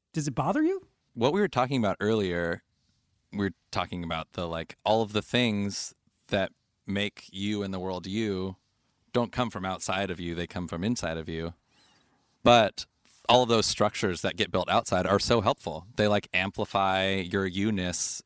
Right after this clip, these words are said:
Speaker 2: out into the world. You build them because they, like, make it easy to do your you.
Speaker 1: Yeah, I, we talked off the mic
Speaker 2: Yeah.
Speaker 1: about this. And I
Speaker 2: Yeah.
Speaker 1: should mention part of this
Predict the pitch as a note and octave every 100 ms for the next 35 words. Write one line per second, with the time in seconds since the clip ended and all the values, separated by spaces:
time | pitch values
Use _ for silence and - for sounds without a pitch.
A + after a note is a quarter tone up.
0 | _ _ F2+ F2+ F2+ - F#2 F2+ F2 E2
1 | F2 G2+ G2 F#2 F2 - F2+ - E2+ E2
2 | - F2 E2+ F2 F2 F2 - E2+ F2 E2+
3 | E2 D2+ F2+ E2+ E2+ G#2 E2+ D#2 _ _
4 | _ _ _ _ _ F#3 F3+ D3+ F3 -
5 | _ _ D#3 G3 - E3 D3+ D#3+ F3 D#3
6 | B2+ A#2+ F#2+ E2 - _ _ _ D3 C#3
7 | C3 - A#2+ A2 - - F#2 G#2 - C3
8 | C3+ C3 C#3 B2 - _ _ _ _ _
9 | E3+ F3 E3 C3+ B2+ -